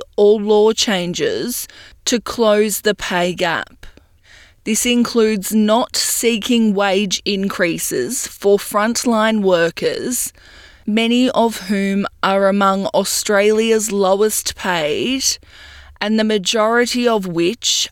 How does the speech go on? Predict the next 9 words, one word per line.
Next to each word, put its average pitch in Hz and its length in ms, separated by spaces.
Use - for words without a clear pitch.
are 214 180
women. 185 680
At 233 160
least 226 480
forty-six 240 1080
more 208 460
Australians 196 1300
have 214 440
died 233 540